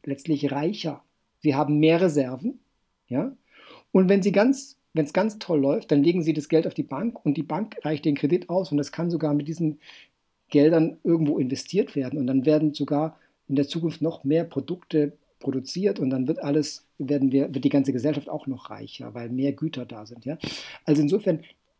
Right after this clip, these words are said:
auch die Tatsache, dass die Menschen sparen, ist eigentlich überhaupt nicht schädlich. Sie ist nur dann schädlich oder ist nur für,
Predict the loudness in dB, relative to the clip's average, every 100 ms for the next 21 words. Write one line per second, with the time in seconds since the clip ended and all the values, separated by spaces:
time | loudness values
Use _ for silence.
0 | _ 4 4 4 -10 _ _ _ _ _
1 | -6 -2 0 -2 -2 -2 -2 -2 0 0
2 | 0 -4 -4 -6 -6 -8 -10 -10 -10 -8
3 | -2 0 0 -2 -4 -8 -6 -6 -4 -6
4 | -6 -8 -16 -20 _ _ _ _ _ _
5 | _ _ -20 -20 -20 -4 4 4 8 6
6 | 6 4 6 6 4 4 6 6 2 -4
7 | -6 -14 _ _ 4 6 4 2 0 -2